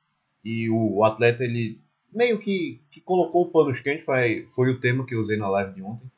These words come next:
O atleta, ele soltou uma nota se defendendo. Eu vou colocar a nota dele aí na tela e vou ler pra você. Inclusive, tá lá no nosso Instagram, já vou fazer o merchan,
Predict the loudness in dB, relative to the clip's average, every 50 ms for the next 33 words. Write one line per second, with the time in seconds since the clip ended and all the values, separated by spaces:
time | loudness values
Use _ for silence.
0 | _ _ _ _ _ _ -4 -2 -2 -2 0 -2 -2 -2 -4 -6 -8 -4 -2 -2
1 | -2 -2 -2 -2 -2 0 0 0 2 0 0 -2 -2 -4 -8 -10 -10 -16 _ _
2 | _ _ _ -16 -8 0 2 2 4 4 2 0 0 0 0 0 -2 -4 _ _
3 | -2 -2 0 2 4 4 4 4 4 2 2 4 2 0 0 0 -2 -2 0 0
4 | 2 2 2 2 0 -2 -2 -2 -4 -4 -6 -8 -14 _ _ _ -6 -4 -2 0
5 | 2 2 2 2 0 0 -2 -2 -2 -2 -2 -4 -4 -6 -6 -6 -8 -12 -14 _
6 | -6 -4 -2 -2 -2 -4 -2 0 2 4 4 2 2 0 -2 -2 -4 -4 -6 -10
7 | -6 0 2 2 2 2 0 -2 -4 -6 -8 -14 _ _ _ _ _ -2 0 2
8 | 2 0 0 0 0 0 0 0 0 0 -2 -2 -4 -8 -10